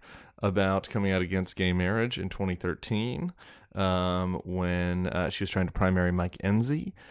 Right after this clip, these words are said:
and did not think that the good voters of Wyoming were going to support a establishment neocon who loves the gays, um, and, uh, you know, has a soft spot for Matthew Shepard. So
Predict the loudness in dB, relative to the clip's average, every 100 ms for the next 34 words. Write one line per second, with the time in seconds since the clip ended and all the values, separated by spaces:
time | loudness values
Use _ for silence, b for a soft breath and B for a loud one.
0 | b b -4 -2 -2 -4 -6 -6 -2 -2
1 | 0 0 -2 -2 -2 -2 0 0 2 0
2 | 2 2 0 0 2 4 4 4 0 -2
3 | -4 -2 0 0 -2 -4 -2 -2 -2 -4
4 | -2 0 0 -2 -6 -8 0 4 4 2
5 | -4 -4 -2 0 0 -2 b b b b
6 | -12 -4 2 4 4 0 -2 0 4 4
7 | 2 -2 -2 -2 -2 -4 0 0 0 -4
8 | 2 4 4 2 -2 -4 -2 0 0 -2
9 | -4 -4 -4 -4 -4 -6 -10 -12 -8 -4
10 | -4 -4 -4 -4 -4 -6 0 2 2 4
11 | 2 2 0 0 0 -6 -4 -4 -4 -6
12 | -2 -2